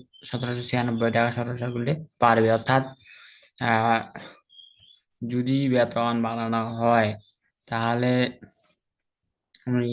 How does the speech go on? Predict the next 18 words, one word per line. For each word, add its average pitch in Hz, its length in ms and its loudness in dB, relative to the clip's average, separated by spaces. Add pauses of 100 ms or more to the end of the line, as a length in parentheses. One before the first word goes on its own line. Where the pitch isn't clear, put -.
স্কেলটা 117 480 0
দেখাচ্ছি, 113 600 -2 (360)
এরকম 123 540 4 (140)
হবে 113 320 0
সম্ভবত 113 580 -4 (400)
যদি 120 220 -6
বেতন 117 320 0 (120)
বাড়ানো 113 380 -2 (280)
হয়। 110 260 4 (1300)
এই 131 160 4
যে 131 140 4
বিশতম 127 520 2 (100)
গ্রেডের 120 380 0
বেতন, 117 420 2 (580)
হ্যাঁ, 131 300 2 (1200)
বিশতম - 440 -6
গ্রেডের 120 340 -2
বেতন, 117 340 -2